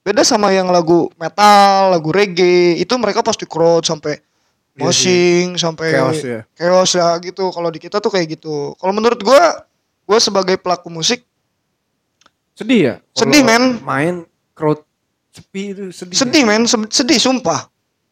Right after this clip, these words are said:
Speaker 1: Sedih. Asli, gua lebih respect sama orang yang, "Lu udah mending diem di rumah lah, anjir," gitu.
Speaker 2: Gua ngalamin.
Speaker 1: Gak usah datang gitu, anjir.
Speaker 2: Gua ngalamin ya, manggung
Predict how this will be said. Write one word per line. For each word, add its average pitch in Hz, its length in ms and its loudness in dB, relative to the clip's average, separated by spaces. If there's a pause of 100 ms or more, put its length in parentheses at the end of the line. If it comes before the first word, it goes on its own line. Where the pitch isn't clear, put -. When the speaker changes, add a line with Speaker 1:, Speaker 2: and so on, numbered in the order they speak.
(300)
Speaker 1:
Sedih. 208 400 -2 (720)
Asli, 190 320 -2
gua 240 460 2 (720)
lebih 208 280 2
respect 220 340 0
sama 220 320 0
orang 214 260 4
yang, 196 220 0 (920)
"Lu 285 160 4 (120)
udah 240 140 6
mending 247 220 2
diem 233 120 2
di 226 80 2
rumah 311 160 4
lah, 381 280 2
anjir," 233 240 2
gitu. 339 240 2 (720)
Speaker 2:
Gua 143 320 -2
ngalamin. 120 280 -12
Speaker 1:
Gak 196 120 4
usah 214 160 4
datang 294 380 4
gitu, 254 160 2
anjir. 190 300 0 (320)
Speaker 2:
Gua 127 160 -16
ngalamin 120 440 -14 (120)
ya, 107 240 -20
manggung 117 480 -12